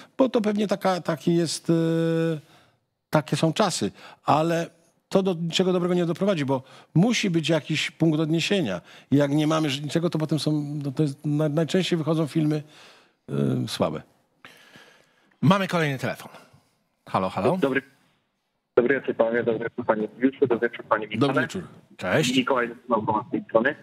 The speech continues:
Speaker 3: Y, mam dwa pytania do pana Juliusza, taką lekką, y, nutą sportową. Y, i pierwsze pytanie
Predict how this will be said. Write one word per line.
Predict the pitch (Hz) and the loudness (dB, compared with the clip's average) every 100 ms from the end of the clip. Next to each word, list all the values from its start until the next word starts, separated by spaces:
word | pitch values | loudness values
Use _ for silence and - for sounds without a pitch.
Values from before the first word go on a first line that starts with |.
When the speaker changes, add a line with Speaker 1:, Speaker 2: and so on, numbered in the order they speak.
| - - - _ _ _ _ _ _ _ _ _ _ _ _ _ _ - | -20 -20 -20 _ _ _ _ _ _ _ _ _ _ _ _ _ _ 0
Speaker 3:
Y, | 120 | 2
mam | 123 139 143 | 2 -2 -2
dwa | 127 139 | -2 -2
pytania | 135 143 143 | 0 0 -2
do | 123 | -2
pana | 131 123 | -2 0
Juliusza, | 117 113 117 110 - 151 165 _ | -2 -2 -2 0 -2 -2 -4 _
taką | 135 - 131 127 | -2 0 -2 0
lekką, | 139 151 - - 127 127 123 117 | -2 -4 -12 -2 0 2 2 0
y, | 120 117 | 0 0
nutą | 127 131 127 120 - - - _ | 0 -2 -2 -6 -10 -20 -20 _
sportową. | 120 110 113 - - 123 113 98 - 127 185 - - - _ - 113 | 2 2 -6 -12 -2 0 2 0 0 0 -2 -6 -20 -20 _ 0 0
Y, | 113 | 0
i | - | 0
pierwsze | 139 151 - 151 | 0 0 0 0
pytanie | 135 139 139 135 | 2 0 0 -2